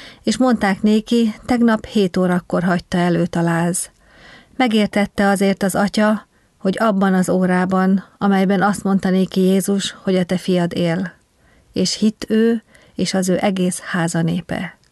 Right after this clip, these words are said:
Ezt ismét második jelgyanánt tette Jézus, mikor Júdeából Galileába ment.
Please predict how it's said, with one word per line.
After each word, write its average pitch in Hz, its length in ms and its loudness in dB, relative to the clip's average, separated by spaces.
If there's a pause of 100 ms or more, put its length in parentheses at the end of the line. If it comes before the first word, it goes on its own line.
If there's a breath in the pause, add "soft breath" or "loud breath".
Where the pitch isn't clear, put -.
(360 loud breath)
Ezt 240 220 -2
ismét 208 440 0
második 196 520 0
jelgyanánt 185 580 2
tette 185 300 -2
Jézus, 190 560 0
mikor 180 360 -2
Júdeából 190 760 2
Galileába 170 720 0
ment. 175 500 -2